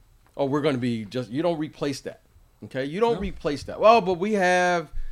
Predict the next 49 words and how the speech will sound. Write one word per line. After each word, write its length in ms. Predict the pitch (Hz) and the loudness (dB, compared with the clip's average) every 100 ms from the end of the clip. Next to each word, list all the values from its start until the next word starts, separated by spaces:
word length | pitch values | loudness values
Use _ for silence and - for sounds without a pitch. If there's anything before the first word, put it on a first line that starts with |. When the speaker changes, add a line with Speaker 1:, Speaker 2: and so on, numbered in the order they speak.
| - - - - | -6 -10 -6 -4
Speaker 1:
you 140 | 151 | -2
know, 280 | 151 147 143 | 0 0 -2
player 380 | 135 - 170 156 | -4 0 2 2
X." 280 | 143 - - | 0 -6 -4
No, 80 | 233 | 2
you 60 | |
just 400 | 233 220 202 202 | 4 4 4 4
don't 80 | 254 | 4
Speaker 2:
Six, 420 | - 190 185 - | 6 6 6 4
Speaker 1:
lose 80 | 202 | 2
that. 60 | 190 | 2
Speaker 2:
six 520 | - 170 185 - 151 | 4 6 6 4 4
nine, 560 | 165 170 165 165 151 | 6 6 6 6 4
two-way 1040 | - - 180 160 160 156 147 143 143 139 131 | 2 0 0 2 4 4 4 2 -2 -4 -2
athletic 680 | 135 127 - 135 139 131 - | 2 2 2 2 4 2 -2
players 500 | 135 147 131 117 113 | 2 4 4 2 0
that 120 | 117 | -2
Speaker 1:
You, 60 | 139 | -2
Speaker 2:
could 100 | 110 | 0
Speaker 1:
you, 80 | 113 | 2
Speaker 2:
lock 200 | 131 151 | 2 4
Speaker 1:
you, 60 | |
Speaker 2:
down 280 | 147 139 135 | 6 8 8
the 80 | 131 | 6
Speaker 1:
you, 80 | 127 | 6
Speaker 2:
opponent's 460 | 113 135 143 127 | 6 6 6 4
Speaker 1:
you, 60 | 110 | 6
Speaker 2:
best 220 | 135 131 | 6 6
Speaker 1:
you, 60 | - | 2
Speaker 2:
perimeter 340 | 131 139 143 | 4 6 6
Speaker 1:
you 40 | 139 | 4
don't, 80 | |
Speaker 2:
player 280 | 143 135 127 | 6 6 6
Speaker 1:
you, 100 | - 143 | 4 6
Speaker 2:
and 220 | 147 151 | 6 6
score 360 | - - 151 | 0 2 4
the 80 | 139 | 4
ball 420 | 110 135 165 123 | 4 6 8 8
are 80 | 113 | 6
not 420 | 113 117 117 - 127 | 2 2 2 2 0
easily 380 | 123 123 135 | 0 0 0
replaceable. 520 | 131 127 160 208 120 123 | 0 0 -2 -2 -4 -6
Speaker 1:
you, 80 | |
you 180 | 110 135 | -6 -8
just 220 | 131 165 | -8 -6
don't 240 | 160 147 120 | -6 -6 -6
lose 200 | 113 92 | -8 -10
that. 120 | - | -12
Okay, 280 | 120 - | -12 -12